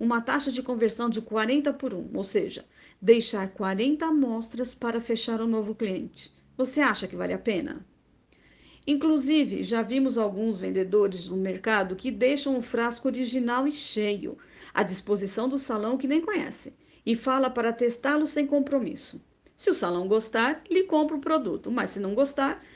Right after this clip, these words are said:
terá a opção de devolver o produto sem nenhum ônus. É sempre com esses vendedores tão solícitos que os clientes se aproveitam mais e muitas vezes utilizam mais da metade do produto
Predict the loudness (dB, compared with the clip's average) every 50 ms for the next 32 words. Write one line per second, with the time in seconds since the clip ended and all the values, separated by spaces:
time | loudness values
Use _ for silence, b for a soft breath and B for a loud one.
0 | B B B 4 6 6 6 6 6 6 4 4 4 2 -4 -2 0 -2 -2 -2
1 | 2 2 4 6 6 4 6 6 4 4 2 0 2 2 2 2 0 -2 -2 -4
2 | -2 0 2 2 2 0 2 2 2 4 4 2 0 0 -2 -4 -8 -8 -12 -16
3 | -16 _ _ _ _ _ _ _ _ _ B B B B B B B B B B
4 | 4 4 4 4 0 -4 -2 -2 -2 0 2 4 4 4 4 2 -2 -2 0 2
5 | 2 2 2 4 4 2 2 2 -6 -6 0 4 4 4 4 4 2 -2 -4 -4
6 | -2 -2 -4 -4 -4 -6 -10 -12 -12 -12 -12 -10 -6 -4 -4 -4 -2 -2 -2 0
7 | 0 0 -2 -2 0 0 0 0 0 2 2 2 4 6 6 4 4 4 -2 -4
8 | -2 -2 -2 0 0 -2 -4 -4 2 4 6 8 8 8 8 8 8 6 4 4
9 | 4 2 2 2 2 4 4 4 4 4 -2 -6 -6 -4 -4 -4 -2 0 -2 -2
10 | -2 -2 -2 0 2 2 2 2 2 4 4 4 2 2 0 -2 -2 -2 -4 -6
11 | -6 -4 0 0 0 2 4 2 2 2 0 -4